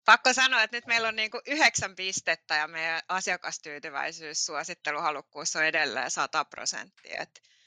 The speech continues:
ehkä se kaikki lähtee kuitenkin siitä yhteisistä arvoista ja siitä, että me valitaan meidän asia-, asiakkaatkin niin, että niinku arvoperusta on sama,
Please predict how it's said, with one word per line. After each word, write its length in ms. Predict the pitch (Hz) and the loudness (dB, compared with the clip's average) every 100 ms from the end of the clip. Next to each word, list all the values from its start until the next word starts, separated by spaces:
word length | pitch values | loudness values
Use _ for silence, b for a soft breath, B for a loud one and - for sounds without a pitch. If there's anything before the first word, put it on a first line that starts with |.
| _ - | _ -4
ehkä 240 | 160 - 165 | -4 -2 -2
se 200 | 175 156 | -2 0
kaikki 420 | - 185 190 190 | 2 2 2 0
lähtee 440 | 175 180 - 139 | 0 0 0 -2
kuitenkin 420 | - 139 156 170 - | -2 -6 -4 -4 -4
siitä 280 | 165 - | -6 -8
yhteisistä 600 | 170 165 160 151 170 - - | -14 -4 0 2 0 -4 2
arvoista 680 | 180 185 156 147 170 - | 2 2 0 0 0 -2
ja 120 | 131 156 | -4 -2
siitä, 320 | 160 143 147 | -4 -2 -4
että 120 | 160 | -4
me 100 | 151 | -6
valitaan 420 | 160 160 165 165 | -4 -4 -2 -2
meidän 180 | 165 - | -2 0
asia-, 360 | 175 - 143 - _ _ _ - | 0 2 0 0 _ _ _ 2
asiakkaatkin 960 | 175 208 196 165 - 143 147 - 147 139 | 2 4 2 2 -2 -2 -2 -4 -10 -8
niin, 260 | 143 139 | -8 -6
että 240 | 135 - 131 | -8 -6 -8
niinku 280 | 143 - | -8 -4
arvoperusta 1040 | 151 156 147 147 _ _ 147 139 151 - 104 | 2 2 2 -8 _ _ -2 -2 -2 -4 -6
on 100 | 151 | -6
sama, 400 | 156 143 143 | -2 -2 -2